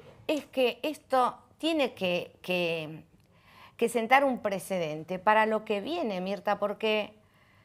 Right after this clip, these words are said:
yo no pude buscar en ese tren y yo tuve que delegar mi confianza pública en las fuerzas de seguridad que lo estaban haciendo. Esas fuerzas de seguridad que no fueron sobre sus pasos,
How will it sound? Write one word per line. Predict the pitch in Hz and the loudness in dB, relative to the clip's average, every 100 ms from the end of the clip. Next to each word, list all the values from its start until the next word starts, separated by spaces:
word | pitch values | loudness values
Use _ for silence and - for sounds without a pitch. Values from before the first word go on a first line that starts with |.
| _ _ _ - | _ _ _ -14
yo | - 339 | -2 0
no | 349 320 | 0 0
pude | 330 269 | 2 4
buscar | 233 240 214 | 4 4 4
en | 202 | 2
ese | 185 180 | -4 -6
tren | 165 143 139 147 147 - - _ _ _ - - - | -6 -4 -4 -6 -10 -18 -20 _ _ _ -20 -16 -6
y | 240 | -2
yo | 311 | -2
tuve | 339 339 330 | 0 0 2
que | 240 | 2
delegar | 214 202 202 269 285 | 2 2 4 4 4
mi | 247 196 190 | 0 -2 -2
confianza | 190 175 170 - 240 247 240 208 175 | -2 -2 -6 -2 -2 -2 -2 -2 -2
pública | 156 143 147 147 170 156 - | -2 -6 -6 -4 0 0 0
en | 240 | -2
las | 240 240 | -2 0
fuerzas | 320 349 339 262 | 4 4 2 -2
de | 202 | -2
seguridad | - 180 170 185 185 131 135 - | -4 -4 -2 -2 0 -2 -4 -10
que | - 165 160 | -6 -4 -2
lo | 170 | -4
estaban | - 226 214 180 | 0 4 4 2
haciendo. | 139 - - 127 127 117 110 - - - - | -2 -10 -8 -8 -8 -10 -12 -16 -20 -20 -4
Esas | 277 294 302 - | 0 2 0 4
fuerzas | 311 302 269 | 2 4 0
de | 208 | 0
seguridad | 202 190 214 233 | -2 -2 2 2
que | 233 214 | 2 -2
no | 269 302 | 0 0
fueron | 302 302 190 165 | 4 4 4 -4
sobre | - 131 127 | -6 -8 -8
sus | - 143 | -10 -10
pasos, | - 113 - 110 - | -8 -8 -8 -14 -14